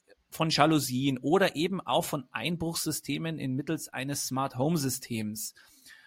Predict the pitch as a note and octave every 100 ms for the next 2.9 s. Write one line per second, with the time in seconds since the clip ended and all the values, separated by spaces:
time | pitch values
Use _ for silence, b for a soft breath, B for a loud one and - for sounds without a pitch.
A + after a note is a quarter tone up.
0 | b B2+ C3+ C#3 C3+ C#3+ C3+ C3+ C3+ C3+
1 | C#3 C#3 C#3 F3+ F3+ D3+ - C3 F3+ E3
2 | D#3 D#3+ D3 C3+ B2 B2+ F3 F#3+